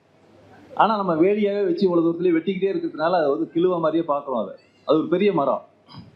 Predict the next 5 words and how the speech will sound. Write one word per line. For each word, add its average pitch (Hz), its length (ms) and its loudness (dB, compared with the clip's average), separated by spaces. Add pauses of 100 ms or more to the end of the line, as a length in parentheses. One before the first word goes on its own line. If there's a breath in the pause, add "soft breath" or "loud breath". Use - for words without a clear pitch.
(1700)
நாம 254 340 4
வச்சிருக்கிற 208 500 2
பயிர் 185 300 2
அப்படிங்கிறது, 151 560 2
இப்ப 135 180 2